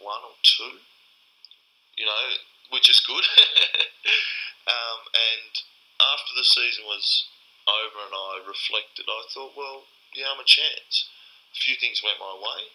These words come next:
Kane Johnson got injured late in the year. He missed the last four weeks with a knee injury. Um, Nathan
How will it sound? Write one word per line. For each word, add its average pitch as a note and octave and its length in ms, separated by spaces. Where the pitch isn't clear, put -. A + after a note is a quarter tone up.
Kane G#2+ 240
Johnson G2+ 480
got F#2+ 160
injured F#2+ 320
late G2+ 240
in - 80
the G2 80
year. A2+ 240
He G2+ 80
missed - 240
the F#2+ 80
last F#2+ 320
four F#2+ 240
weeks G#2 320
with F#2 80
a F#2 80
knee A2+ 240
injury. A#2 320
Um, F#2+ 480
Nathan G#2 400